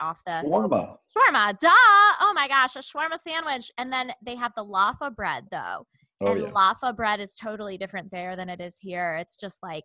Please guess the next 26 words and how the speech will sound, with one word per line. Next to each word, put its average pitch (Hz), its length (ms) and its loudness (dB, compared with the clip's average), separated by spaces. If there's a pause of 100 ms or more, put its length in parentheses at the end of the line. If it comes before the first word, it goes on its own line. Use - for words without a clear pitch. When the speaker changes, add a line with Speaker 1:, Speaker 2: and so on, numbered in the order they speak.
(140)
Speaker 1:
literally 208 400 -8
a 175 60 -8
piece - 260 -16
of 185 120 -12 (180)
dough. 190 640 -2 (440)
And 220 140 -4
they 202 140 0
Speaker 2:
<laughs> - 0 -
Speaker 1:
roll 196 640 0
it 226 140 0
in 220 160 -2
that, 220 380 0
and 226 120 -4
then 226 140 -4
they 240 140 -2
would 254 160 -4
stuff 247 360 -2
it 240 100 -4
with 240 120 -8 (100)
everything. 240 500 -4
They 220 120 -6
would 226 160 -6
put - 160 -14
the 214 100 -10
really 214 320 -6
good 214 460 -4